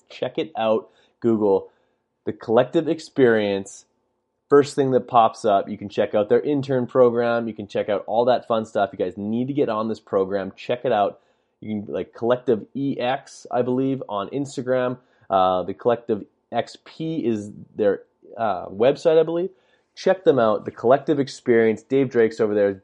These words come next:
great friend of mine, and he wants you guys to be part of this program. Check it out. Can't wait to see you there. The Collective Experience, a proud sponsor of the Big M X Radio Podcast.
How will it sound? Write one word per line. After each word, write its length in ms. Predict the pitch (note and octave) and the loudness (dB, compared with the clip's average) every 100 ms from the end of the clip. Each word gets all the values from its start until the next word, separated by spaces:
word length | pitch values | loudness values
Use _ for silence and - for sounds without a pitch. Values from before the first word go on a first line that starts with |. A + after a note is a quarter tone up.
| _ | _
great 280 | B2 C3+ - | 0 0 0
friend 240 | B2 A2+ | 0 0
of 80 | G#2 | -2
mine, 320 | G2+ G2+ G2+ | -2 -2 -4
and 160 | F#2 F#2 | -8 -10
he 120 | A2 | -6
wants 320 | G#2+ G2 F#2 | -2 -2 -4
you 60 | F#2+ | -6
guys 240 | F#2+ F2+ | -4 -4
to 100 | - | -6
be 80 | F#2 | -10
part 220 | E2+ F#2 | -6 -4
of 60 | E2+ | -4
this 100 | E2+ | -10
program. 440 | _ F#2+ F#2 F#2 | _ -6 -4 -6
Check 260 | F2+ G#2+ - | -6 -6 -2
it 60 | A2+ | 4
out. 320 | E3+ - - _ _ _ - | 4 4 -4 _ _ _ -2
Can't 160 | B2 | 0
wait 180 | A#2+ A2+ | 0 -2
to 60 | - | -8
see 160 | A2+ | -4
you 100 | G#2+ | -2
there. 300 | G2+ F#2 D#2+ _ - | -2 -2 -6 _ -20
The 80 | G#2 | -2
Collective 360 | B2 A#2+ A#2+ | 0 0 -2
Experience, 600 | G#2 - A2 G#2 F2+ D2+ _ _ _ | -8 -6 -2 -2 -4 -10 _ _ _
a 60 | - | -20
proud 360 | - C#3 C#3 C3+ | 4 6 6 4
sponsor 540 | - A#2+ G#2 G#2 - | 2 4 2 -4 -4
of 120 | - G#2 | -8 -8
the 80 | |
Big 180 | F#2 G#2 | -2 -2
M 120 | F#2+ | -2
X 160 | F#2+ - | -6 -6
Radio 260 | F#2+ F#2 F2+ | -6 -4 -2
Podcast. 560 | G2 F#2 G2 E2 - | 0 0 -2 -6 -8